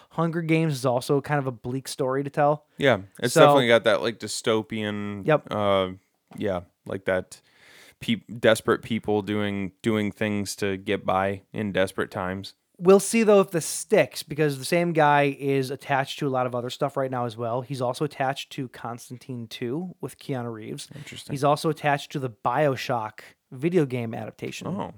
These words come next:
Speaker 2: okay.
Speaker 1: So there, there. Who knows? This is obviously very early in, uh,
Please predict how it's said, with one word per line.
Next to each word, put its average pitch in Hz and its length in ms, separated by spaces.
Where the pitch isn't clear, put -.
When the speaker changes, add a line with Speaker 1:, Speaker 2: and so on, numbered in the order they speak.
Speaker 2:
okay. 131 260
Speaker 1:
So 156 580
there, 190 240
there. 185 200
Who 208 180
knows? 120 300
This 143 100
is 147 80
obviously 143 360
very 135 320
early 123 500
in, 117 240
uh, 110 320